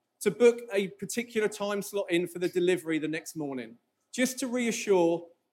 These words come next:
Olivia that her shoes are gonna arrive in time. Olivia's over the moon. Shoes arrive the next day.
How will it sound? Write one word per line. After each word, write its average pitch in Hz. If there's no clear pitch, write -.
Olivia 175
that 175
her 170
shoes 190
are 180
gonna 180
arrive 147
in 123
time. 110
Olivia's 233
over 208
the 190
moon. 139
Shoes 262
arrive 196
the 180
next 190
day. 185